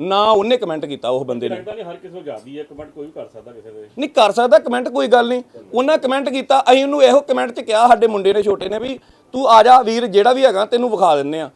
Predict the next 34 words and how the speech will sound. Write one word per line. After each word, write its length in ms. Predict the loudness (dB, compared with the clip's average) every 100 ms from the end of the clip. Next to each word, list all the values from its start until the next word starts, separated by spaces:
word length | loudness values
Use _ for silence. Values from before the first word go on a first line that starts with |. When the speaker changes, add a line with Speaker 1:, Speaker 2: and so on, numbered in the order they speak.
| _
Speaker 1:
ਸਾਨੂੰ 320 | -4 -2 0 0
ਨਹੀਂ 120 | 0
ਪਤਾ 180 | 2 2
ਉਹ 80 |
ਪਿੰਡ 220 | 2 0 0
ਦਾ 80 |
ਹੀ 120 | -2 -2
ਆ, 120 | -6 _ _
ਉਹ 100 | -2
ਗੁਜਰਾਤ 360 | 0 4 4 4
ਤੋਂ 80 | 0
ਬੈਠਾ। 200 | -4 0
ਸਾਡੇ 240 | 2 2
ਪਿੰਡ 200 | 2 2 -4 -6
ਮੇਲਾ 300 | -4 0 0
ਸੀ 140 | 0
ਹੁਣ 120 | -4
ਪਿਛਲੇ 280 | -4 -6 -6
ਦਿਨਾਂ 240 | -4 -4 -2
'ਚ, 60 |
ਉਹ 180 | -2 -2
ਮੇਲੇ 260 | -2 -4 -4
'ਤੇ 180 | -4
ਵੇਖਣ 380 | -6 -10 -10 -10
ਵਾਸਤੇ 360 | -2 -2 -2 -2
ਆਏ 180 | -2 -2
ਮੇਲਾ। 420 | -4 -2 -2 -4 _ _ _
ਮੇਲਾ 280 | -6 2 2
ਵੇਖਣ 260 | 2 -4 -2
ਵਾਸਤੇ 360 | 0 0 0
ਆਏ 200 | 0 2
ਆ 80 | 0
ਤੇ 80 | 0
ਉਹਨਾਂ 420 | -4 -4 -4 -6